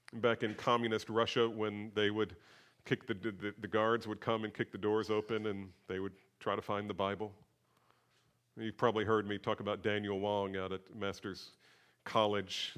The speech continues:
teaches theology there, who was part of the persecuted church. He saw his brother beaten to death by the Red Guard because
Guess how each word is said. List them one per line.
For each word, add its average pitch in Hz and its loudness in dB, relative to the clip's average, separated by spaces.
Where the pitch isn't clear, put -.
teaches 98 -8
theology 95 0
there, 95 -2
who 98 -6
was 95 -6
part 117 0
of 107 -2
the 101 -6
persecuted 98 -6
church. - -6
He 101 -8
saw 104 4
his 92 -4
brother 107 2
beaten 110 -2
to 95 -2
death 95 0
by 104 0
the 98 -2
Red 98 -4
Guard 101 2
because 95 -8